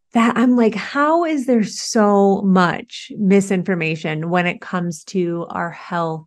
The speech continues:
when it comes to our fitness, muscle, workouts?" It's wild. But then I have moments where I'm about to dive into a podcast, like the one I'm doing right now,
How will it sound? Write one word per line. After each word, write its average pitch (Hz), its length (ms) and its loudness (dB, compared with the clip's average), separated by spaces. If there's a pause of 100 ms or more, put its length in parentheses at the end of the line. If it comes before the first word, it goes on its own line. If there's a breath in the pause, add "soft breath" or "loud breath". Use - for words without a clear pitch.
when 175 120 -8
it 156 120 -10
comes 175 260 -8
to 180 160 -6
our 180 140 -4
fitness, - 840 -8 (380 soft breath)
muscle, 202 840 2
workouts?" 233 920 0
It's 240 440 0
wild. 226 1160 2 (180)
But 202 300 2
then 240 580 2 (320 loud breath)
I 220 120 4
have 233 200 4
moments 196 540 0
where 196 100 0
I'm 180 120 0
about 180 200 2
to 190 80 -10
dive 190 220 4
into 196 180 4
a 226 80 2
podcast, 165 580 0
like 185 160 -4
the 185 100 0
one 180 120 2
I'm 185 140 2
doing 175 240 0
right 175 200 2
now, 165 480 2